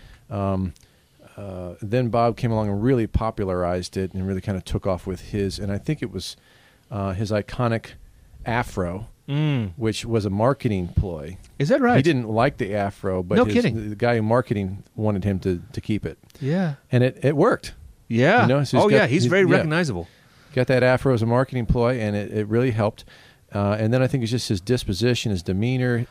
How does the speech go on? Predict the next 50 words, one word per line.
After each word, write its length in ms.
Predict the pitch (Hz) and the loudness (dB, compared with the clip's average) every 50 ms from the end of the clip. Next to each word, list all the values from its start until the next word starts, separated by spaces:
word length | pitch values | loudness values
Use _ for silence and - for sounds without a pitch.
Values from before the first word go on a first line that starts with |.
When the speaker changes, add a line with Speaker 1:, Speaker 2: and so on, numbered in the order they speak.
| - - | -6 -6
Speaker 1:
You 80 | 117 | -2
know, 60 | 110 110 | -2 -2
his 100 | 101 - | -2 0
Speaker 2:
Oh, 40 | - | 0
Speaker 1:
paintings 340 | - 196 180 190 165 123 104 | 2 2 4 2 2 2 2
are 100 | 117 110 | 4 4
Speaker 2:
yeah. 40 | 107 107 | 4 4
Speaker 1:
okay. 360 | 90 90 - 107 95 117 - | 2 0 0 0 0 0 0
I 240 | 131 147 160 147 180 | 0 0 0 -2 -4
actually 240 | 185 - - 139 | -2 0 0 0
liked 220 | 117 120 123 - - | 2 0 -2 -2 -2
William 260 | 104 110 120 123 117 | -2 0 0 0 0
Alexander's 520 | 110 107 104 98 107 104 101 101 95 - | -2 -2 -2 -2 -2 -2 0 -2 -2 -2
paintings 580 | - - - - 151 170 185 - 95 87 85 - | -2 -2 0 0 0 -2 -2 -4 -6 -6 -6 -8
better. 340 | - - 85 82 87 - - _ - - - | -6 -6 -6 -6 -6 -8 -10 _ -18 -14 -10
Speaker 2:
Okay. 220 | 160 151 156 151 151 - - | -6 -6 -4 -6 -6 -4 -2
Speaker 1:
And 240 | 127 120 117 110 | 0 2 2 2
some 120 | - 123 123 | 2 2 2
other 160 | 139 135 127 | 2 2 2
people 300 | - - 123 117 - 110 | 2 0 0 0 0 0
that 220 | 98 104 104 95 98 | 0 0 0 0 0
I, 260 | 107 104 104 101 107 - | 0 2 2 0 0 -2
I 100 | 113 104 | -4 -4
can 220 | - - 104 95 98 | -2 -2 -2 -2 0
watch 360 | 98 98 95 - - - - - - - 135 - - | 0 -2 -2 -4 -8 -10 -12 -14 -16 -18 -16 -10 -6
now, 320 | 104 107 98 95 92 92 95 | -4 -2 0 0 0 0 0
Speaker 2:
Mm-hmm. 60 | 98 | -2
Speaker 1:
you 60 | 101 | -2
know, 100 | 98 95 | -2 -4
th-, 120 | 92 90 - 101 - - 107 95 95 | -4 -6 -10 -14 -14 -14 -12 -8 -6
thanks 180 | 107 101 92 - | -4 -4 -4 -6
to 100 | - 95 | -6 -4
YouTube 340 | 92 95 90 - 98 90 90 | -4 -4 -2 -2 -4 -4 -2
and 80 | 87 | -2
the 40 | 87 | -2
internet, 340 | 95 98 98 95 95 90 - | -2 -2 -2 -2 -2 -2 -2
there, 100 | - 95 - | -2 -2 -2
Speaker 2:
Mm-hmm. 140 | 123 123 | -2 -2
Speaker 1:
there 80 | 117 104 | 0 0
are 40 | 98 | 0
all 60 | 98 | 0
kinds 260 | - - 98 92 85 92 | -2 -2 -4 -4 -2 -4
of 180 | 90 82 - - _ _ _ _ | -6 -6 -10 -16 _ _ _ _
artists 300 | - 110 107 104 98 - | -2 0 0 0 0 -2
I 80 | 107 98 | -2 -4
can 200 | - - 95 95 | -2 -4 -4 -2
watch. 340 | 95 95 95 95 - - - _ _ _ _ _ _ _ _ - | -2 -2 -2 -2 -4 -8 -16 _ _ _ _ _ _ _ _ -8
Um, 340 | - 107 104 104 101 101 98 95 | -4 -2 -2 0 0 -2 -2 0
but 220 | 110 113 - - | 0 -2 0 2
there, 220 | 135 123 127 127 | 2 2 2 0